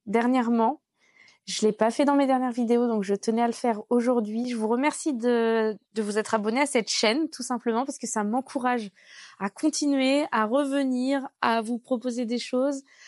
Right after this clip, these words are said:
à, voilà, à me dépasser pour, euh, pour cette chaîne, pour essayer de créer du lien. C'est vraiment ce que j'essaie de faire, euh, bah, par ce biais, pour essayer de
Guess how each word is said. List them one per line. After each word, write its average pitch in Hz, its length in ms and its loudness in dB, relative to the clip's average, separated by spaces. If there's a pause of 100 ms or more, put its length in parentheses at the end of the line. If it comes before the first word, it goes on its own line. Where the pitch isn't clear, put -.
(300)
à, 208 320 -2 (140)
voilà, 208 240 -6
à - 220 -8
me 196 200 -4
dépasser 247 640 -2
pour, 196 400 -10
euh, 185 180 -8 (520)
pour - 160 -10
cette 226 220 -2
chaîne, 233 340 -2
pour 214 160 -4
essayer 220 320 -2
de 214 160 -2
créer 247 300 0
du 226 160 0
lien. 226 360 0 (400)
C'est 233 140 -2
vraiment 226 280 2
ce - 120 -6
que 262 100 0
j'essaie 240 360 0
de - 60 -8
faire, 254 360 0
euh, 196 480 0
bah, 202 240 -2
par 220 200 -6
ce - 160 -8
biais, 220 300 -2
pour 214 180 -8
essayer 214 240 -6
de 196 220 -6